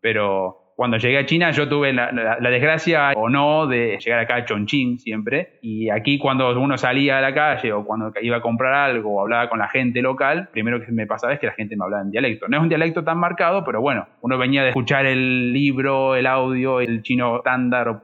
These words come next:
per-, perfecto, a tener este contraste con la gente del lugar que habla diferente, que tiene su diferente manera de decir las cosas y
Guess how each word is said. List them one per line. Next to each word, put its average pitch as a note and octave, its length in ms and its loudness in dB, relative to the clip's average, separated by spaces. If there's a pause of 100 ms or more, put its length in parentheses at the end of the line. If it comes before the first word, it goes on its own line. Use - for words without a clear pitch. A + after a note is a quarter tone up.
per-, A2+ 220 -2
perfecto, D3+ 640 0
a G#2 260 0
tener B2 260 2
este B2+ 200 -2
contraste B2 560 -2
con G#2+ 120 -4
la F#2+ 100 -2
gente A2 480 -2
del G2+ 320 -2
lugar G#2+ 560 -2
que G2+ 100 -2
habla A2+ 240 0
diferente, A2 640 -2
que F2+ 80 -8
tiene G#2 240 -6
su G2+ 240 -8
diferente G#2 420 -4
manera A2 220 -2
de G#2+ 80 -2
decir A#2 180 -10
las A2 140 -4
cosas G#2 320 -4
y F#2+ 180 -8